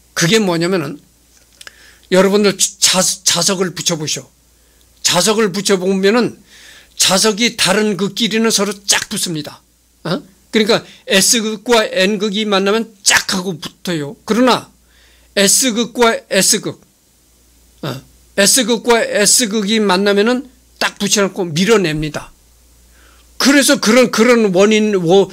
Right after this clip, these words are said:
원리를 이용해서 자기 부상 열차라는 것도 생겼잖아요.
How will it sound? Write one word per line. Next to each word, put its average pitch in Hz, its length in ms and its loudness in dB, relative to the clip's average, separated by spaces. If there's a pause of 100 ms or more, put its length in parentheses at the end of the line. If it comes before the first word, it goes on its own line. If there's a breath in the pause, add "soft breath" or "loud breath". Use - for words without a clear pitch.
(160 loud breath)
원리를 202 440 2
이용해서 190 580 4 (180 loud breath)
자기 170 360 -2
부상 180 360 -2
열차라는 165 480 -2
것도 160 200 -6
생겼잖아요. 143 800 -4